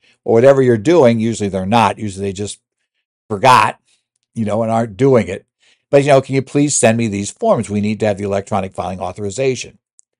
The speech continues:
Now, the C P A's due date monitoring system wasn't triggered. And this is a little weird because somehow their due date system,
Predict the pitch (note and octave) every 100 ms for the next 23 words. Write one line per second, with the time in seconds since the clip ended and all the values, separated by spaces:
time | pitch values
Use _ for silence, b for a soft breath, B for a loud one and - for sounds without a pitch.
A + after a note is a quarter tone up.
0 | _ _ _ _ _ - C#3+ D3 C#3+ G#3+
1 | A#3 A3 F#3+ E3 - D#3 F3 D#3 D3 -
2 | A#2+ E3 A3 D#3+ B2+ - C3 - C3 A#2
3 | A#2 C3 C3 - - G3+ G3 C#3 B2+ -
4 | _ _ _ _ - D#3+ F#3 C4 C#4+ D4
5 | A#3+ A3 A3+ F#3+ B2+ C#3+ C3 - B3 C#4
6 | G3+ D3+ D#3 - _ _ - A2 G#3 B3+
7 | B3+ - _ A#2+ E3+ B3+ C4+ F3 D3+ -
8 | C3+ B2+ - B2+ B2